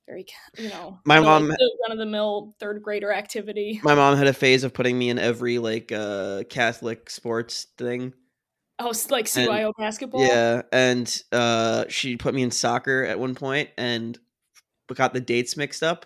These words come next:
Speaker 2: So I started playing when they started playing games and not when they were practicing.
Speaker 1: Oh.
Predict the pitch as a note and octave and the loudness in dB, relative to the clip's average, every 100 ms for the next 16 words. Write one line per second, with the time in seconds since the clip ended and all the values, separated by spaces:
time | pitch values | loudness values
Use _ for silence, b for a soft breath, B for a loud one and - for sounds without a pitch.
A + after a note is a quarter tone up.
0 | - - B2 A2 A2+ - D3 C#3 C3 - | -10 -4 -2 -2 -4 -2 -2 -2 -2 0
1 | C3 C3 B2 B2 A#2+ B2 B2 A#2 B2 A2+ | 2 2 0 -2 -4 -2 -2 -2 -2 -2
2 | A#2 A#2 A#2 D3 C#3 A#2+ A#2+ B2 A#2+ A2+ | 0 0 0 -2 -4 -6 -6 -4 -6 -6
3 | A#2+ A#2+ B2 D3 E3 E3 F3 - - - | -6 -6 -6 -8 -6 -8 -10 -14 -14 -6
4 | C#4+ | -6